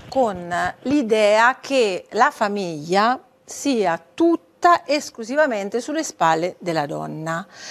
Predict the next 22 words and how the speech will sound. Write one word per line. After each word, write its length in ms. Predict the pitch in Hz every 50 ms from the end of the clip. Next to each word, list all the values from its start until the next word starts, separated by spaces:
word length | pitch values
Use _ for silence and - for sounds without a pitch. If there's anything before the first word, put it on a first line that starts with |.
| - -
quindi 260 | - - 320 277 285
anche 220 | 330 330 311 - 254
il 80 | 233
lavoro 320 | 226 220 214 214 214 208 220
di 140 | 208 220 214
cura, 580 | 214 - 220 208 208 196 196 202 202 208 208 190
di 100 | 190 190
cura 220 | - - 208 208
dei 160 | 202 - 214 202
bambini, 720 | 202 214 214 226 226 226 220 208 202 202 202 202 208 208
di 140 | 196 220 214
cura 260 | 214 - 226 220 214
degli 240 | 196 202 214 208 202
anziani, 640 | 208 214 214 - - - 226 208 202 202 208 226 254
ricade 400 | 311 311 - 311 302 302 339 330
tutto, 300 | - 349 302 - - 349
anche 240 | 392 392 - -
il 80 | 320 277
pensiero 840 | - - 294 277 262 254 - - - 359 285 180 160 147 139 127 - _ _ _
solo 300 | _ - - 165 156 147
sulla 360 | 147 - 156 147 147 143 143
donna. 280 | 151 147 - 104 113